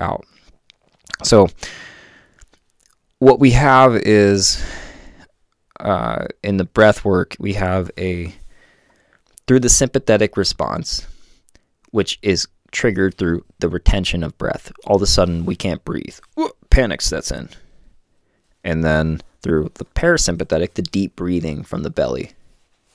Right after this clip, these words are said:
that activates the parasympathetic nervous system, like the yogic breathing. So we're having this balance where what we're doing is we're learning to harness control over the sympathetic response. The body's saying, "Do something about this," but you're saying,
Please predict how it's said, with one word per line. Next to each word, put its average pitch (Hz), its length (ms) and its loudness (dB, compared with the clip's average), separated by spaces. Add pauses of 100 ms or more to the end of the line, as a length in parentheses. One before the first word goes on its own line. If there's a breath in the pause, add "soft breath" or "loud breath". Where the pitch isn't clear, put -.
that - 180 -10
activates 80 420 -10
the - 80 -10
parasympathetic - 720 -10
nervous - 220 -14
system, - 240 -12
like - 120 -14
the 87 180 -4
yogic 82 360 -2
breathing. - 380 -14 (760 soft breath)
So - 140 -4
we're 95 80 0
having 110 300 0
this 98 160 0
balance 82 440 -2
where 87 140 0
what 90 160 -2
we're 104 80 -2
doing 101 240 -2
is 95 100 -4
we're 98 120 -2
learning 110 300 -2
to 107 60 0
harness 104 400 -4
control 95 640 -2
over 90 220 -2
the - 140 -4
sympathetic - 880 -2 (420)
response. - 680 -6 (1500 soft breath)
The 101 100 -6
body's 98 380 2
saying, 92 320 0
"Do 104 160 2
something 82 400 -4
about 71 240 -8
this," - 220 -8
but 98 140 -6
you're 90 120 -4
saying, 90 340 -4